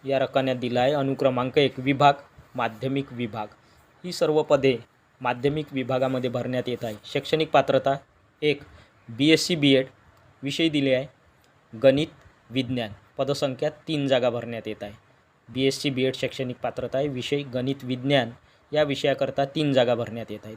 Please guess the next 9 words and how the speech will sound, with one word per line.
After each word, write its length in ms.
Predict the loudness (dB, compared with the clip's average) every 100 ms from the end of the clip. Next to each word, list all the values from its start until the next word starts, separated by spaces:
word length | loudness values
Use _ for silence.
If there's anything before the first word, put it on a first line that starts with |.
| -10
त्यानंतर 440 | -8 -6 -6 -4
अनुक्रमांक, 600 | -4 -4 -2 -2 -2 -4
अ, 40 | -10 _
अं, 960 | -10 -8 -10 -14 -16 -18 -12 -8 -6 -6 -8 -12 -8 0
त्यानंतर 380 | 0 0 -4 -4
शैक्षणिक 420 | -4 -4 -4 -4
पात्रतेमध्ये 640 | -4 -4 -4 -4 -4 -4
दोन 240 | 0 0 0
पा, 160 | -2